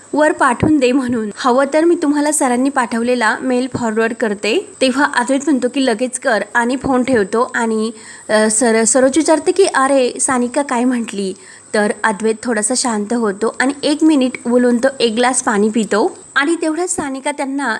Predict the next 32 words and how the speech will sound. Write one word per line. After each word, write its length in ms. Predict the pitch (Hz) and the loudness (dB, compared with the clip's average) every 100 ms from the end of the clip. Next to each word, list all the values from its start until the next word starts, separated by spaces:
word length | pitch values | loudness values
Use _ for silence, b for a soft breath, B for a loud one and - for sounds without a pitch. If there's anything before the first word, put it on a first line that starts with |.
| - | -4
तो 100 | 277 | 0
मेल 280 | 269 269 240 | 4 4 2
पाठवते. 600 | 254 226 - 233 208 208 202 | 0 -2 0 0 2 2 2
तर 120 | 208 | 0
तो 140 | 208 240 | 0 2
मेल 280 | 233 226 220 | 2 2 2
बघून 400 | 247 247 226 202 - B B B | 0 2 2 2 -2 B B B
अद्वैत 320 | 226 208 233 254 | -2 0 -2 0
तर 60 | |
राहुलवर 400 | 269 226 233 226 233 | 0 2 2 2 2
खूपच 280 | 247 202 202 | -2 0 0
चिडतो. 580 | - 190 185 190 185 - 208 | 2 0 2 0 0 -2 -2
लगेच 360 | 208 208 240 240 | 0 2 0 -2
अद्वैत 280 | 240 220 269 233 | -2 0 0 2
जोराने, 360 | 247 240 262 277 | 2 2 0 0
"राहुल," 280 | 262 269 294 | -2 -2 -2
असे 220 | 294 254 330 | -2 -2 -2
ओरडतो, 500 | 262 226 233 220 226 | 0 2 2 2 2
"का 340 | 254 - 339 330 | 0 -2 0 2
तू 160 | 330 | 2
हे 160 | 392 330 | 0 0
सर्व 300 | - 285 294 311 | -2 -2 -2 -4
केलेस?" 400 | 277 226 240 240 | -6 -4 -4 -2
तर 60 | 294 | -4
राहुल 280 | 294 285 392 | -2 2 4
म्हणतो 300 | 392 330 330 | 4 2 4
की, 60 | 330 | 4
"मी 100 | 330 | 4
काही 320 | 311 285 320 | 2 0 0
केलेले 340 | 311 262 262 | 2 2 2
नाही." 420 | 269 277 262 240 220 | 2 0 0 -2 2
तर 200 | 226 | 2